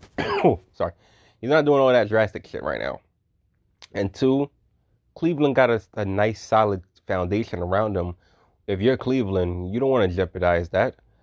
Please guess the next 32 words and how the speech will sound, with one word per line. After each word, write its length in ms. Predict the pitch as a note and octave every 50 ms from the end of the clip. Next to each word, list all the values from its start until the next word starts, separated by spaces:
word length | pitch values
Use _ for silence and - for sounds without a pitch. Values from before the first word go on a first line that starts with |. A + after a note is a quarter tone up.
| _ _ _ _
Now, 400 | - C#3 D3 C#3 C3+ B2 G2+ - - _ _ _ _ _ _ _ _ _ _ _ _ _ _ _ _ _
listen, 420 | C3+ C3+ B2+ F#2 G2+ F#2 F#2 F2 - _ _ _ _ _ _ _ _ _ _ _ _ _ _ _ _ _ _ _ _ _ _ - _ _
'cause, 200 | - G#2 G2 F#2
listen, 380 | G#2 G#2 G2 F2 - F#2 F2+
Cleveland, 560 | - - B2 C3 C3 A2 A#2 A#2+ A2 G2+ G2 - - _ _ _ _ _ _
this 80 | - B2+
is 60 | A2+
the 60 | G2+ -
first 280 | - A#2 A#2+ A2 -
time 240 | - A#2+ A2+ A2 G#2
Cleveland 320 | F#2 - A#2 A2+ G#2 G2+ G2+
has 160 | G2 F#2+ F2
been 200 | F#2+ F#2 F2 E2
relevant 400 | F2 G#2 A#2 A2+ G2 F#2 F#2 F2+
again 360 | F2 F2 F#2 F#2 F2 F2 F2 - _ _ _ _ _ _ _ _ _ _ _ _ _ _ _ _ _ _ _ _ _ _ _ _
in 120 | - G2 G2
the 60 | G2
LeBron, 480 | F#2 F#2 E2+ E2 F#2+ F#2+ G2 F#2+ F#2+ - _
in 60 | G2
the 80 | F#2+ F2
post-LeBron 640 | - - A2+ A2 F#2 F#2 F#2 E2+ G2 G2 G2 F#2+ F2+
James 240 | G2 F#2+ F#2 F2
era. 340 | - G#2+ A2+ F#2 F#2 F2+ E2 - _ _ _ _ _ _ _ _ _ _ _ -
The 60 | F2
second 260 | - - C3+ A2+ F#2
time. 260 | - F2+ E2+ E2+ E2+ - _ -
The 80 | F#2
first 300 | - C#3 D#3+ F#3+ - -
time, 320 | - C3 A#2 G#2+ G2+ G2+ - _ _ _ _ _ _ _ _ _ _
they 100 | - G3
were 120 | C#3+ G2 F2 F2 - _ _
bums 520 | - - B2+ C3 G2+ F2 F2 E2+ - -